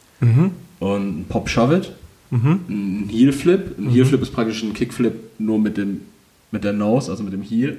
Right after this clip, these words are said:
Speaker 1: Mhm. Mhm.
Speaker 2: <laughs> Der dann aber halt in dem Trick halt Heel heißt statt Nose. Jedenfalls, äh, nicht zu lange drüber reden.
Speaker 1: <laughs>
Speaker 2: Ähm, es war für mich halt, es ist komplett überbewertet, so wie ich's be-, verwendet hab, weil ich war ja darauf angewiesen, dass ich einen geraden Untergrund habe.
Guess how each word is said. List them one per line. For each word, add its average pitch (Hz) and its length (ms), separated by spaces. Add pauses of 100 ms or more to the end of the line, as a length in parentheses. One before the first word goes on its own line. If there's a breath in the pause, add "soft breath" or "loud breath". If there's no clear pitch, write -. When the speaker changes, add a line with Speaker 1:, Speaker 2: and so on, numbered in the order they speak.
Speaker 1:
Mhm. 147 720
Mhm. 151 340
Speaker 2:
<laughs> - 80
Der 110 240
dann 113 140
aber 107 160
halt 117 120
in 110 100
dem 120 140
Trick - 240
halt 113 140
Heel 120 280
heißt 90 220
statt - 180
Nose. 101 260 (220 loud breath)
Jedenfalls, 151 380
äh, 131 260
nicht 135 200
zu 143 80
lange 139 180
drüber 127 220
reden. 156 200 (140)
Speaker 1:
<laughs> - 180
Speaker 2:
Ähm, 127 360
es 127 140
war 135 100
für 143 100
mich 147 180
halt, 135 180
es 113 200
ist - 80
komplett 135 320
überbewertet, 131 640 (100)
so 123 160
wie 127 60
ich's 123 100
be-, 120 100 (280)
verwendet 135 360
hab, 113 140
weil 110 300
ich 101 140
war 117 140
ja 113 80
darauf 110 200
angewiesen, 110 380
dass 104 100
ich 113 60
einen 110 140
geraden 104 220
Untergrund 98 420
habe. 98 260